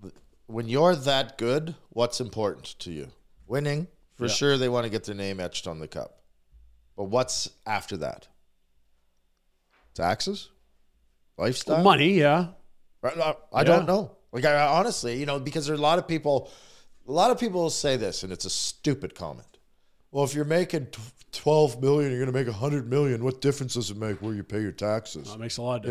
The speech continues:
Speaker 2: difference.
Speaker 1: makes
Speaker 2: Yeah, it might be
Speaker 1: more.
Speaker 2: fifteen, twenty million in
Speaker 1: Yeah,
Speaker 2: difference,
Speaker 1: it
Speaker 2: so.
Speaker 1: makes more, is more reason to move.
Speaker 2: Yeah.
Speaker 1: Because
Speaker 2: Well,
Speaker 1: of bad tax.
Speaker 2: and, and I think wh-, when you, when we talk about it,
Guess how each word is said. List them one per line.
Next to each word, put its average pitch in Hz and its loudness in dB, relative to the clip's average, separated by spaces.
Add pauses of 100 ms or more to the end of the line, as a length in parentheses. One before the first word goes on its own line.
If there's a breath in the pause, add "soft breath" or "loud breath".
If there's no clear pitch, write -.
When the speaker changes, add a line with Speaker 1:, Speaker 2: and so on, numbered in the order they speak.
Speaker 2:
difference. 127 -4
Speaker 1:
makes 131 2
Speaker 2:
Yeah, - -20
it - -14
might 123 -6
be 139 8
Speaker 1:
more. 143 10
Speaker 2:
fifteen, 135 -6
twenty 143 0
million 104 -8
in 92 -16
Speaker 1:
Yeah, 156 6
Speaker 2:
difference, - -10
Speaker 1:
it 120 2
Speaker 2:
so. 120 -4
Speaker 1:
makes 143 2 (160)
more, 156 8 (140)
is 120 -2
more 165 10
reason 90 2 (100)
to 113 -4
move. 95 -4
Speaker 2:
Yeah. 90 -10 (440 soft breath)
Speaker 1:
Because 127 0
Speaker 2:
Well, - 8
Speaker 1:
of - 2
bad 95 -4
tax. 98 -4
Speaker 2:
and, 170 4
and 175 6
I 175 8
think 185 6
wh-, 160 4
when 151 4
you, 147 2
when 139 0
we 135 2
talk 147 6
about 131 4
it, 117 -6